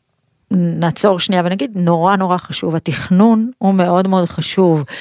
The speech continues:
זאת אומרת, המון רעיונות, או, או מוצרים, או דברים קורים במקרה, או הרגע של ההה שלנו בא מתוך מקריות ולא תכנון. לא שכבנו במיטה והסתכלנו על השמיים ואמרנו,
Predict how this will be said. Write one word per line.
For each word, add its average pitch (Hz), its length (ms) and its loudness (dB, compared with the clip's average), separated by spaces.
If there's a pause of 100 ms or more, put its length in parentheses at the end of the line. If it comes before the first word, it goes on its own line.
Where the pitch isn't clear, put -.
(260)
זאת - 140 -6
אומרת, 214 300 0 (460)
המון 185 260 2
רעיונות, 175 840 0 (120)
או, 156 520 0
או 156 80 -4
מוצרים, 165 920 -2
או 156 300 -6
דברים 165 320 -2
קורים 180 520 -2
במקרה, 170 720 0
או 151 120 2
הרגע 160 420 2
של 180 220 0
ההה 165 540 2
שלנו 165 460 0
בא 175 200 0
מתוך 175 400 2 (400)
מקריות 196 520 4
ולא 185 180 6
תכנון. 175 460 0
לא 156 100 0
שכבנו 185 400 2
במיטה 175 340 2
והסתכלנו 170 500 -2
על 160 80 0
השמיים 165 420 -2
ואמרנו, 165 340 0